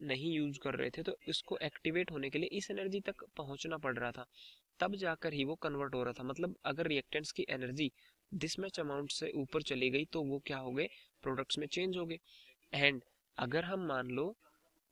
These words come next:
ये एनर्जी लेवल जो है वो अचीव नहीं कर पा रहे हमारे रिएक्टेंट्स,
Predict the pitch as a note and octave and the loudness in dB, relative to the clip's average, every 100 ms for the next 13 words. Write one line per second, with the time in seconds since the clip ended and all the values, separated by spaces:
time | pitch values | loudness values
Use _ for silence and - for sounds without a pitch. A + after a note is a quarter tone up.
0 | _ D3 C3+ E3 G3 - _ _ - D#3 | _ -4 4 4 4 -2 _ _ -4 0
1 | D3 C#3 D#3+ C#3 C3 D3 C#3+ C#3 C3+ D#3+ | 0 2 4 6 8 6 4 2 2 2
2 | D3 D3+ E3+ D#3 C3+ E3 C#3 C3 B2+ C#3 | 2 4 4 4 2 2 0 4 2 4
3 | C3 C3 C3 B2 - B2 B2 - | 2 4 4 2 0 -2 -2 -6